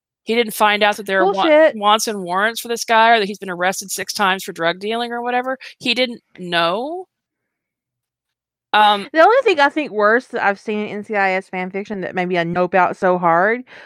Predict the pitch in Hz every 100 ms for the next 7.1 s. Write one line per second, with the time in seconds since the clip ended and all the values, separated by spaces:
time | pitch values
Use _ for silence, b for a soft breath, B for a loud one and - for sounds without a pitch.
0 | B 226 - 240 202 208 202 196 190 185
1 | 190 190 180 175 180 160 165 147 156 -
2 | 165 - - - _ _ _ _ _ _
3 | _ _ _ _ _ - 208 233 180 -
4 | 175 101 - - _ _ _ _ _ _
5 | _ _ _ _ _ _ _ _ _ _
6 | _ _ _ _ _ _ _ 220 202 190
7 | 180